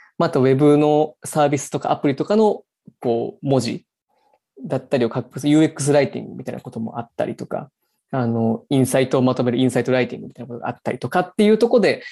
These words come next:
なんていうか、コピーライティングの一個上位概念として、もっとその言葉全体をデザインするっていうところで、あ、ワードデザインっていう言葉がしっくりくるなと自分的に思って。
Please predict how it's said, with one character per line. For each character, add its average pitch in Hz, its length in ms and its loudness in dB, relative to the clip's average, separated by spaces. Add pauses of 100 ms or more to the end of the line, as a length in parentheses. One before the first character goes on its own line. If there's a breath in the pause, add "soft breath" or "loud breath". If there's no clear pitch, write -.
(280 loud breath)
な 233 80 4
ん 226 60 2
て 160 60 -2
い - 20 0
う - 20 0
か、 226 100 -2
コ - 140 -16
ピ 220 140 0
ー - 20 4
ラ 240 80 6
イ 233 120 0
テ 170 100 -2
ィ - 20 0
ン 147 40 0
グ 139 60 0
の 135 200 -6 (120)
一 254 200 -4
個 - 360 0
上 170 280 4
位 180 120 4
概 165 180 2
念 120 160 -6
と 123 80 -16
し - 100 -16
て、 151 80 -10
も 196 80 0
っ 202 40 -4
と - 80 -12
そ - 100 -8
の 135 120 -2
言 - 280 -2
葉 165 300 2 (260 loud breath)
全 156 300 0
体 165 360 0
を 156 100 -2
デ 147 140 2
ザ 151 120 0
イ 131 80 0
ン 117 60 -6
す - 120 -12
る 120 80 -6
っ 113 40 -8
て 127 100 -10
い 117 40 -4
う - 20 -14
と 143 80 -2
こ 180 80 0
ろ 151 80 2
で、 120 180 0 (320 soft breath)
あ、 139 100 0
ワ 143 160 4
ー 143 40 4
ド 143 80 0
デ 147 140 4
ザ 180 120 4
イ 170 60 2
ン 139 80 0
っ - 40 -6
て 135 80 -4
い 127 40 2
う 123 40 -6
言 131 220 -6
葉 131 80 -2
が 117 100 -4
し - 180 -12
っ - 40 -20
く - 80 -8
り 120 100 -4
く 117 120 -2
る 113 40 0
な 120 120 0
と 123 80 -4
自 117 120 -4
分 113 140 -2
的 117 140 -8
に 123 120 -8
思 131 180 -12
っ - 20 -20 (100)
て。 - 200 -12